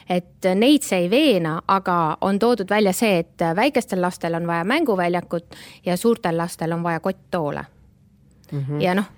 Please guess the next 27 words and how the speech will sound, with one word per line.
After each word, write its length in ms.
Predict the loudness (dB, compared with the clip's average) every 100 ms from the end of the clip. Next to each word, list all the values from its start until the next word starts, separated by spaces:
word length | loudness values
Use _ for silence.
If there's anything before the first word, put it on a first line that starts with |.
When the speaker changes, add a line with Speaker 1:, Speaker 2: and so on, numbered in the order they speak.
| _ _ -6
Speaker 1:
muidugi 600 | -2 -2 -2 -4 -4 -6 -10 _ -20 _ _ _ _ _ _ _ _ _
see 140 | -6 0
keskkond 520 | 2 2 0 -4 0
on 200 | 4 4
natuke 420 | 4 0 -6 -10 -4
teine. 420 | 0 0 -2 -8 -16 -20 -20 -20 -20 _ -6
Äh, 340 | -2 0 2 0
samas, 680 | 2 2 4 4 0 -4 -2
äh, 380 | 0 0 -2 -6 _ _ -12 -4
mina 280 | 2 4 4
käisin 320 | 4 0 0 0
Toru 260 | 2 0
koolis, 500 | 0 0 0 -2 -6 -2
meil 240 | 2 4
oli 160 | 2 2
nagu 180 | 0 0
niimoodi, 260 | 0 0
et 220 | -4 -4 0
algklassid 580 | 0 0 -2 -4 -4 -2
olid 220 | -4 -4
nagu 260 | -6 -2 0
esimesel 500 | 0 2 0 0 -2
korrusel 420 | -2 -2 -4 -2
Jakobsoni 360 | 0 0 2
Speaker 2:
Mhm. 80 | 0 0
Speaker 1:
gümnaasiumis 480 | -2 -4 -6 -10 -12 -20 -20 -20 -20 _ -8
ja, 600 | 2 2 4 2 2 0